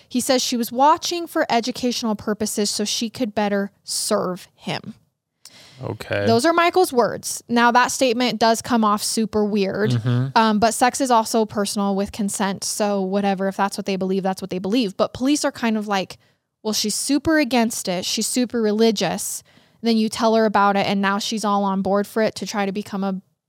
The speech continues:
Speaker 1: in your words, better wife to you." And if this isn't coming across, police are thinking that he's kind of blaming Jennifer for his problem.
Speaker 2: Okay.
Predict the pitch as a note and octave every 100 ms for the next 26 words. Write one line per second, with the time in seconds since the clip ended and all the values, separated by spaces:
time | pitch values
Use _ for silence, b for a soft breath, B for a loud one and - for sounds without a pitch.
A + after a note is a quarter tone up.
0 | _ - G3+ G3+ G3+ G3 G#3 G3+ G3 F#3+
1 | F#3+ F#3+ F#3 F#3 G#3+ - - D#4 D4 E4
2 | F4 B B B B B B C4+ C4 C4
3 | C#4+ - D4 C#4+ - C4+ A#3+ A3+ G#3+ -
4 | A3+ G3+ - - B3+ C4 D4 C4 A#3+ A3
5 | A3 G#3+ G#3 G3+ - - b b - C4
6 | B3+ - C4 B3 A3 G3+ G#3 G#3 G#3 G#3+
7 | G#3+ F#3+ G3 G3+ - A3+ G#3+ G#3 G3+ G#3
8 | F#3+ - - F#3 F#3 B2 - - _ -
9 | - _ - C#3 A#2+ A#2 A#2 A2+